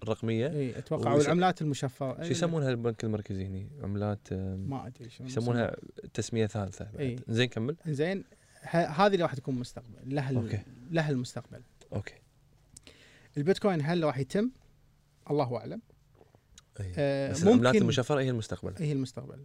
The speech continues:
Speaker 2: آه، ممكن يتم يصير نفس الإيميل. يعني أنت تستخدم الواتساب، ما تستخدم إيميل بشكل دام،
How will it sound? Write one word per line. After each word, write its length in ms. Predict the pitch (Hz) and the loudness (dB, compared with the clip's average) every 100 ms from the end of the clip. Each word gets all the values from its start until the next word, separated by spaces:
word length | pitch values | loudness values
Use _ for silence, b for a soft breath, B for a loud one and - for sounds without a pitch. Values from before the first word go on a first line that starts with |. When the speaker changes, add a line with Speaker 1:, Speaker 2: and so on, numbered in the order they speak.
| 143 151 | -8 -2
Speaker 2:
آه، 380 | 147 139 139 | 2 2 0
ممكن 400 | 156 233 - 190 | 4 4 4 4
يتم 340 | 160 - 202 185 | 4 2 2 2
يصير 280 | - 156 151 | 0 -2 -2
نفس 240 | 135 143 | -4 -6
الإيميل. 680 | 127 120 151 139 123 - 127 - | -6 -6 -2 -2 -2 -6 -16 -18
يعني 460 | 123 131 147 147 143 - b - | -14 -12 -12 -14 -18 -20 b -10
أنت 120 | 135 | -4
تستخدم 520 | 147 - 147 139 135 127 | -4 -2 -4 -2 -2 0
الواتساب، 400 | 139 - 127 156 | -2 -4 -6 -6
ما 120 | 151 | -8
تستخدم 340 | - 127 127 | -8 -8 -6
إيميل 340 | 123 135 123 120 | -4 -2 -2 -6
بشكل 380 | - 110 113 | -12 -12 -12
دام، 280 | 127 139 175 | -12 -10 -12